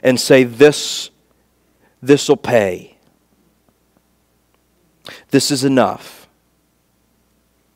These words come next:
But that believer stands before God and says, "The blood of your own has purchased me, and He is enough,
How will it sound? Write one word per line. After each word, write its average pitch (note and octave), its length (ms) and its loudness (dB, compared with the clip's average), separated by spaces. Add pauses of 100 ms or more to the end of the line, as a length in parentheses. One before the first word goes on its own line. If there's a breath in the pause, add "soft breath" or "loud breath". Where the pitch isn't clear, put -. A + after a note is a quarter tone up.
(800 loud breath)
But B2+ 180 2
that D3+ 300 4
believer D3 560 4
stands C#3+ 420 0
before D3 380 2
God C3 320 6
and A#2 120 -4
says, B2+ 420 0 (1400 soft breath)
"The B2+ 100 -4
blood C#3 360 6
of C#3+ 140 2
your C#3 300 2
own F#2+ 340 -2 (2250 soft breath)
has B2 200 -4
purchased - 560 -2
me, F2+ 320 -14 (1500)
and A2+ 160 -4
He F3 260 2
is D3 120 4
enough, G2+ 680 -6